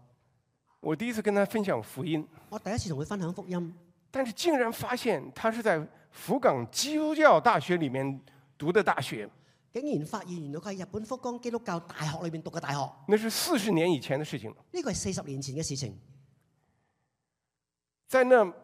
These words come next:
Speaker 1: 四十年当中，他没有听过福音。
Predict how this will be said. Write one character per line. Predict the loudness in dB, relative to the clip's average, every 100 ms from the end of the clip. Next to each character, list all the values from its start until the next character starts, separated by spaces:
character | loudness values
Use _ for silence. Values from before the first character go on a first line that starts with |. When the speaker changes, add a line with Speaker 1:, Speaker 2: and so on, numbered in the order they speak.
| -14
Speaker 1:
四 | -10 -6 -2 0
十 | 2
年 | 2 4
当 | 2 2
中， | 0 -2
他 | 0 2
没 | 4
有 | 2
听 | 2 0
过 | 2 0
福 | -4 -6
音。 | -6